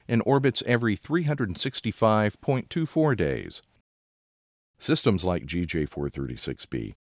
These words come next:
could explain the existence of so-called hot super-Earths.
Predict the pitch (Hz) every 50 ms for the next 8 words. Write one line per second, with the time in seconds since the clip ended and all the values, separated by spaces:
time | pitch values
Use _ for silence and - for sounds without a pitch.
0 | _ - 208 240 220 170 - - - - 113 107 107 110 101 104 104 98 82 76
1 | 92 104 101 - - 117 107 - - 92 - - - 113 110 110 - - 110 101
2 | 101 98 90 - - - - 123 135 - - - - - - 113 110 - 117 117
3 | - - 90 82 65 52 50 - - - -